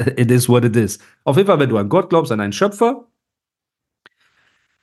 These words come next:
Bro, ihm ist die Kinnlade runtergefallen. Er hat mich so angeguckt und hat gesagt, "Guck mal, noch nie hat mir jemand diese Frage gestellt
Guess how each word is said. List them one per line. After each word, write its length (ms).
Bro, 260
ihm 200
ist 160
die 60
Kinnlade 440
runtergefallen. 680
Er 120
hat 140
mich 120
so 80
angeguckt 460
und 100
hat 140
gesagt, 440
"Guck 220
mal, 280
noch 520
nie 800
hat 280
mir 100
jemand 400
diese 220
Frage 440
gestellt 680